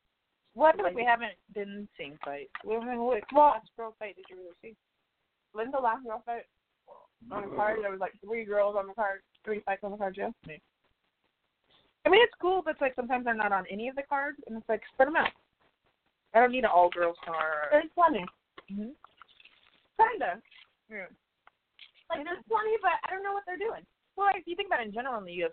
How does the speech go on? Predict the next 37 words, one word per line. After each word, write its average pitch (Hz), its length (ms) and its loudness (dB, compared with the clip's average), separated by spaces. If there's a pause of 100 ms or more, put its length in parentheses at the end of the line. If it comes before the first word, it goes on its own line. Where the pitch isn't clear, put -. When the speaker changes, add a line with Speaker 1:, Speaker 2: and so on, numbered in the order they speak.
Speaker 1:
C, 180 80 -2
there's 156 240 -2
plenty, 151 380 -6
but 170 120 -2
Speaker 2:
Oh, 226 40 6
Speaker 1:
not 208 140 8
Speaker 2:
yeah, 175 40 4
Speaker 1:
everybody 165 300 4
Speaker 2:
yeah, - 80 -4
Speaker 1:
gets 147 200 -4
Speaker 2:
yeah. 165 60 6
Speaker 1:
booked. - 220 -2 (400)
Speaker 2:
Well, 254 260 6 (1600)
I 240 140 0
saw 294 220 6
something 226 520 -6 (1160)
that 196 220 -16
somebody 196 240 -16
had 185 100 -16 (160)
put, 185 160 -8 (1040)
you 226 80 2
know, 185 140 8
where 185 100 10
a 180 60 6
couple 160 240 0
of 151 60 2
guys 139 280 -2
are 147 60 -6
already 143 260 -10 (340)
on 185 140 6
their 147 220 2
second - 240 2 (100)
fight 160 160 2 (340)
of 156 100 -6 (260)
two - 80 -12
thousand 160 260 -2
eighteen. 196 380 -2